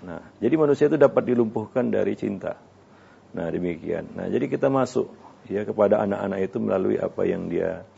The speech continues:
cintai, yang dia sukai, kan begitu. Nah, ini cara dan trik sebenarnya, ya. Ya, karena yang kita inginkan adalah dia mau memperhatikan dan mendengarkan kata-kata kita.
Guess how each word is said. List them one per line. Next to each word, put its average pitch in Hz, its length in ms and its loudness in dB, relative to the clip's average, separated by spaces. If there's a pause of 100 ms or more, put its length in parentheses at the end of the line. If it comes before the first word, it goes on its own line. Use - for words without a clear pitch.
(240)
cintai, 87 480 0
yang 80 400 -6
dia 82 160 -2
sukai, 87 480 2
kan 95 240 -6
begitu. 82 400 -6 (320)
Nah, 117 80 -4
ini 165 160 0
cara 104 400 6
dan 87 560 0
trik 104 240 2
sebenarnya, 82 560 -4
ya. 104 140 -2 (500)
Ya, 90 80 -2
karena 110 560 2
yang 107 240 0
kita 107 320 -2
inginkan 104 400 0
adalah 110 320 2
dia 104 400 6
mau 104 560 4 (480)
memperhatikan 107 880 2
dan 98 160 0
mendengarkan 92 560 0
kata-kata 82 480 -2
kita. 78 300 -8